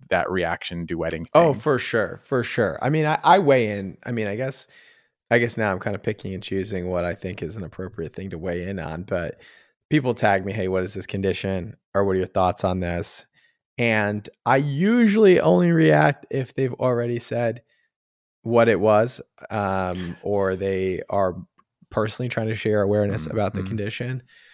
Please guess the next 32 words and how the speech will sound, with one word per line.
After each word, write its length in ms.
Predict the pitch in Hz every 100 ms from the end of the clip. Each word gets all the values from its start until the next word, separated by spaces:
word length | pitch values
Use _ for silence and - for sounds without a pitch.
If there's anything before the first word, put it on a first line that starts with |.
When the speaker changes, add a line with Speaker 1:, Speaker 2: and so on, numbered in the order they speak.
| - _ _ _ _
Speaker 2:
Um, 480 | 104 98 95 95 95 _
but 160 | 113 -
I 100 | 135
do 200 | 135 151
weigh 280 | 135 117 101
in 100 | 98
every 180 | 95
now 160 | 98 92
and 100 | 92
then 120 | 92
on 120 | 90
different 280 | 90 - -
conditions, 760 | - 95 104 - 98 90 87 - -
um, 240 | 90 92
but 160 | 110 131
they're 100 | 156
not 320 | 156 170 175
in 80 | 156
a 80 | 123
way 300 | 110 107 107
to, 180 | - 101
like, 420 | 95 95 85 - _ _ _ _ _ _ _ _
talk 200 | 117 117
about 200 | 110 95
maybe 240 | 101 98 92
something 360 | 104 92 95
that 120 | 90
people 260 | - 92 95
are 120 | 90
personally 840 | - 87 107 98 92 87 82 - _ _
not 440 | 98 98 92 85 -
sharing, 640 | - 90 90 98 123 127